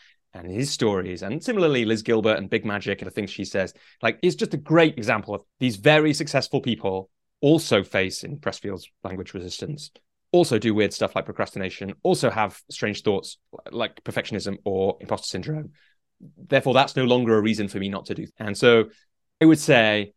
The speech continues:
if I was putting my, like I, I mentioned the maths before, like, I had a maths degree.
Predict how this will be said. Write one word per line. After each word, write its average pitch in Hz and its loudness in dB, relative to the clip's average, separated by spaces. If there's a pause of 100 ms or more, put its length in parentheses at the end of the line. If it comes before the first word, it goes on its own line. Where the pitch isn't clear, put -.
(160)
if 117 -2
I 117 6
was 107 0
putting 120 -2
my, 98 -4 (120)
like 92 -10
I, 98 -8 (100)
I 101 -16
mentioned 95 -10
the 110 -16
maths 101 -8
before, - -6
like, 95 -4
I 95 4
had 95 2
a 92 -2 (340)
maths 104 -2
degree. 95 -6